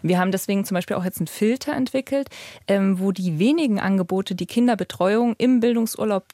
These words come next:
zur Verfügung stellen, äh, stellen, auch gefunden werden, um hoffentlich auch die, äh, Nachfrage zu erhöhen und dann auch damit das Angebot. Aber das finde ich wichtig, weil das ist ein, äh, Thema, was wirklich, ähm, für eine Ungerechtigkeit in diesem, ähm, äh, in dem Gesetz Bildungsurlaub,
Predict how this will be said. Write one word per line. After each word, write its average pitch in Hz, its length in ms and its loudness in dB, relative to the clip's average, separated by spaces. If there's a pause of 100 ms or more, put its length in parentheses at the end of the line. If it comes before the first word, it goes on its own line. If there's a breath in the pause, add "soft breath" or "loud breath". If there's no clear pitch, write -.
zur 190 140 -4
Verfügung 208 480 0
stellen, - 280 -8 (300)
äh, 180 100 2
stellen, 180 320 -2 (200 loud breath)
auch 175 120 -2
gefunden 247 540 0
werden, 247 340 2
um 208 420 0
hoffentlich 202 460 0
auch 190 180 0
die, 180 360 -4 (400 loud breath)
äh, 190 100 2
Nachfrage 190 560 0
zu - 140 -2
erhöhen 185 340 0
und 170 100 0
dann 170 140 -2
auch 170 160 -4
damit 175 300 -2
das 170 100 -4
Angebot. 165 460 -2
Aber 147 100 -2
das 175 160 0
finde 208 180 2
ich - 120 -8
wichtig, 226 360 -2
weil 185 80 2
das 190 140 -4
ist 202 160 -6
ein, 190 100 0 (420 loud breath)
äh, 185 160 4
Thema, 214 360 2
was 190 220 -4
wirklich, 202 420 -4
ähm, 180 260 -2
für - 200 -6
eine 180 120 0
Ungerechtigkeit 202 1080 0
in 180 220 -2
diesem, 175 540 0
ähm, 156 320 -2
äh, - 280 -6 (340)
in - 140 -4
dem 180 120 0
Gesetz 190 360 -2
Bildungsurlaub, 175 840 -2